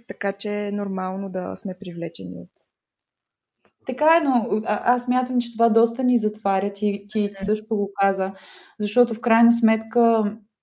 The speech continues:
Speaker 2: ако в реалния свят се сблъскваме, се сблъскаме с нещо различно, ние сме много по-склонни да го отблъснем, а именно това различие е вероятно нещо, от което ние имаме нужда, нали, за да израснем като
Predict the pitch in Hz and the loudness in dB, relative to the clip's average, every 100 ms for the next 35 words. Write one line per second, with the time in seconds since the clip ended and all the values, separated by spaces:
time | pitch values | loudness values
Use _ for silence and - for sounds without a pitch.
0 | _ _ _ 214 208 - 208 214 208 208 | _ _ _ -2 0 2 4 4 2 4
1 | 214 220 269 339 349 - 214 214 208 180 | 8 8 6 4 -2 0 0 0 -4 0
2 | 214 214 - 214 208 196 196 196 - 214 | 0 0 -2 0 2 0 -4 -6 -8 -6
3 | 196 220 254 262 269 233 - 202 208 - | 0 2 2 0 -2 -2 -2 -2 -2 -2
4 | 214 196 208 214 214 208 226 233 - _ | -2 -2 0 0 0 -2 -2 -4 -14 _
5 | - 220 220 220 233 226 220 233 233 - | -4 -2 -2 0 2 4 2 2 0 2
6 | 220 214 220 214 220 208 190 233 285 285 | 4 6 6 4 2 0 0 0 0 0
7 | 233 190 190 214 220 214 214 - - 214 | -4 -2 0 2 4 2 0 -8 -2 2
8 | 208 220 220 202 233 233 226 202 196 208 | 4 6 4 4 2 2 2 2 2 4
9 | 208 202 214 202 202 - - 214 220 220 | 4 4 2 2 -2 -12 -4 4 4 2
10 | 220 220 226 214 220 220 214 214 214 269 | -4 2 4 6 6 8 8 8 8 4
11 | 320 - 170 170 180 185 180 190 196 196 | 2 -6 -6 -2 -2 -2 0 0 2 2
12 | 208 214 208 202 - | 2 0 -2 -4 -18